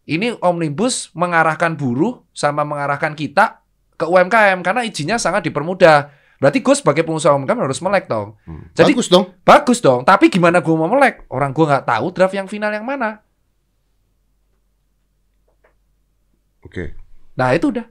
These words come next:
Speaker 2: Jadi untuk U M K M bagus, tapi kenapa buruh demo?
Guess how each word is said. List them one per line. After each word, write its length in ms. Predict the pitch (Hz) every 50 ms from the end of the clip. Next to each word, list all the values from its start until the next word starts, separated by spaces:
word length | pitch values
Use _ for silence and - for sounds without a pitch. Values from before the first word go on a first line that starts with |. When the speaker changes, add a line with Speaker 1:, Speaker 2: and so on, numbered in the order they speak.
| _ - - - - 80 - - -
Speaker 2:
Jadi 400 | - 95 90 95 123 131 - _ _ _ _ _ _ -
untuk 240 | 117 104 113 110 113
U 80 | 113 117
M 80 | 113
K 240 | - 110 110 120 120
M 80 | 117 120
bagus, 560 | 98 85 85 98 120 151 156 - - - - _ _ _
tapi 240 | _ 92 - 143 135
kenapa 320 | 143 107 101 98 104 95
buruh 240 | 95 98 101 101 95
demo? 400 | 107 117 139 143 131 110 - -